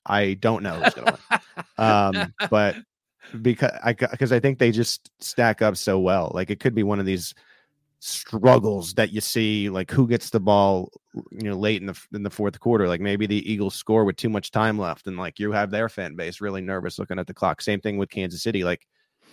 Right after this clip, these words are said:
Speaker 1: maybe Kansas City pulls ahead by three or something in the fourth quarter, and you're looking up and you're like, "Oh my God, you know, Jalen Hurts has, you know, three, four minutes here to, to score and, and take the lead back." I,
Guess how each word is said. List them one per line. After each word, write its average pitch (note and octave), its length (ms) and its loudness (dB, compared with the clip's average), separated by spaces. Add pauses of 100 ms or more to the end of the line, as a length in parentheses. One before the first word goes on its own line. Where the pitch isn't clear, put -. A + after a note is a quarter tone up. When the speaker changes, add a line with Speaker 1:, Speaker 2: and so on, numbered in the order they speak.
(120)
Speaker 1:
maybe G2 180 -4
Kansas G#2 320 -2
City A#2+ 200 4
pulls A2 260 2
ahead G2+ 240 4
by F#2 160 2
three G#2 340 2
or F#2+ 80 2
something F#2 460 -2
in F2 80 -12
the E2+ 60 -12
fourth G2 300 -8
quarter, G#2 420 0
and F2 80 -4
you're F#2 100 -6
looking G2 220 -4
up G2+ 180 -4
and F#2 80 -10
you're F#2 100 -8
like, F2+ 200 -6
"Oh G2+ 120 -6
my F#2 160 -8
God, F#2 360 -2
you F2 80 -6
know, E2+ 100 -4
Jalen F#2 320 -2
Hurts A#2 240 0
has, F2 260 -6
you - 100 -12
know, F2 120 -6
three, G2+ 180 -2
four G2+ 220 -8
minutes G2 320 -4
here F2+ 180 -4
to, F2 180 -4 (120)
to E2+ 320 -6
score F#2+ 420 -4
and, E2+ 200 -10
and F2+ 120 -14
take F#2+ 220 -4
the F2+ 80 -8
lead F2 240 -6
back." G2+ 340 2 (640)
I, B2 140 2